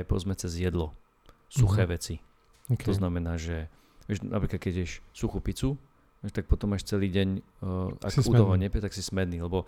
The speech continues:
Speaker 2: Mhm.
Speaker 1: lebo žalúdok, on to nedokáže spracovať, on potrebuje tú vodu, on potrebuje tie
Speaker 2: Hej.
Speaker 1: tekutiny. Čiže on
Speaker 2: Áno.
Speaker 1: si stiahne tie tekutiny z tela
Speaker 2: Z tela.
Speaker 1: a potom ty pociťuješ teda ten smäd. Eh, rôzne krekry, ok, rôzne také tie, eh, dokonca polotovary, ktoré sú z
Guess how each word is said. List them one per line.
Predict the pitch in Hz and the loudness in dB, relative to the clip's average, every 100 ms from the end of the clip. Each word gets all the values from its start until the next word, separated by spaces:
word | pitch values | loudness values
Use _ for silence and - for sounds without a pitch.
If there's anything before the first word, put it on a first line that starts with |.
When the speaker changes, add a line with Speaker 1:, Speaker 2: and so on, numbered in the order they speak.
| - | -2
Speaker 2:
Mhm. | 98 113 120 | 2 4 2
Speaker 1:
lebo | 95 92 95 95 | 0 2 2 2
žalúdok, | - 101 107 117 113 117 113 - - - _ | -2 -2 0 2 4 2 2 -4 -10 -14 _
on | 107 | -4
to | 101 107 101 101 98 | 0 2 2 2 0
nedokáže | 98 101 101 101 95 | -2 -4 -2 -4 -4
spracovať, | 92 - 101 - | 0 0 2 0
on | 92 | 0
potrebuje | 90 - 101 98 | 0 0 -2 -2
tú | 104 | -2
vodu, | 82 107 90 | -2 -2 -2
on | 85 | 2
potrebuje | - 95 110 | 2 4 6
tie | 120 | 6
Speaker 2:
Hej. | 101 | 6
Speaker 1:
tekutiny. | 101 110 - 87 | 2 -2 -2 -4
Čiže | 82 - | -4 6
on | 123 | 8
Speaker 2:
Áno. | |
Speaker 1:
si | 107 | 8
stiahne | 87 104 98 107 | 6 0 0 0
tie | 101 101 | -2 -4
tekutiny | 104 - - 104 104 | -4 -6 -2 0 0
z | 98 - | -2 -6
tela | - 95 95 | 0 2 6
Speaker 2:
Z | |
tela. | 110 | 6
Speaker 1:
a | 101 | 6
potom | 98 101 | 4 -2
ty | 101 | -6
pociťuješ | - - 95 - 95 87 | -8 -10 -12 -8 -8 -6
teda | - 92 85 - - | -6 -6 -6 -12 -20
ten | - 85 | -10 -8
smäd. | - 82 78 - - - - - _ | -6 -6 -8 -14 -20 -20 -20 -20 _
Eh, | - | -8
rôzne | 95 92 92 98 104 | -4 -2 -2 -2 -2
krekry, | 98 104 98 - 95 92 87 80 _ _ | -2 0 0 0 -2 -2 -4 -8 _ _
ok, | - 92 - 92 | -10 -8 -6 -4
rôzne | 90 90 92 | -4 -4 -6
také | - 90 92 | -8 -8 -10
tie, | - 95 90 | -6 -4 -4
eh, | 87 - _ - - _ - 98 95 | -6 -14 _ -20 -20 _ -2 0 0
dokonca | 98 113 117 113 | 0 -2 0 0
polotovary, | - 135 147 - 98 92 | 8 10 10 4 2 2
ktoré | 90 - 95 | 0 0 0
sú | - 104 95 | 2 2 2
z | 87 | 2